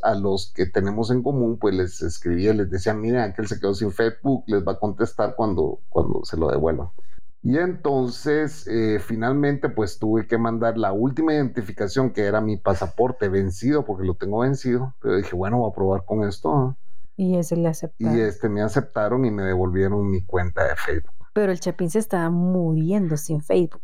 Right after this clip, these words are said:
Speaker 1: Me-,
Speaker 2: señores.
Speaker 1: pues sí, porque ahí tengo a mis clientes, pues, ¿va? O sea, también
Speaker 2: <laughs> La paja. <laughs>
Speaker 1: Bah, vos sabes que yo Facebook ni lo chequeo, pues.
Speaker 2: Yo los clientes, yo los veía.
Speaker 1: Pues sí, pero, pero me estaba medio ahuevado porque, o sea,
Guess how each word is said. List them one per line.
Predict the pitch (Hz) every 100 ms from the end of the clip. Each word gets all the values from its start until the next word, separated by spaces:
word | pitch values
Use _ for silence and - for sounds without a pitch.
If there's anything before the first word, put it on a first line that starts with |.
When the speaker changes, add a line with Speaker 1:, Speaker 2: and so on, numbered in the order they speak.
| 110
Speaker 1:
Me-, | 113
Speaker 2:
señores. | 139 151 - -
Speaker 1:
pues | 120 98
sí, | 165
porque | 147 180 -
ahí | 120
tengo | 110 143
a | 147
mis | 120 -
clientes, | 143 196 202 185 147
pues, | 196 190
¿va? | 123 117 135 135
O | - - -
sea, | - 104 92 92
también | 165 233 254 135
Speaker 2:
<laughs> | 180 - - 214
La | 214 -
paja. | 180 180 156 - 269 - - -
<laughs> | 381 - - - - -
Speaker 1:
Bah, | 165 147
vos | 135 127
sabes | 131 135
que | 131 143
yo | 151
Facebook | - 180 175 160
ni | 127
lo | 104 92
chequeo, | 98 - 156 175 156
pues. | 165 151 -
Speaker 2:
Yo | 185 185
los | 170 175
clientes, | - 180 175 180
yo | 185
los | 185 165
veía. | 160 175 208 - - - - - -
Speaker 1:
Pues | - 101
sí, | - 135
pero, | 160 175 131 113 92
pero | 113 107
me | 104 101
estaba | 92 92 110 113
medio | 110 107 101
ahuevado | 98 95 98 147 147
porque, | 151 - 95 80 -
o | -
sea, | - 82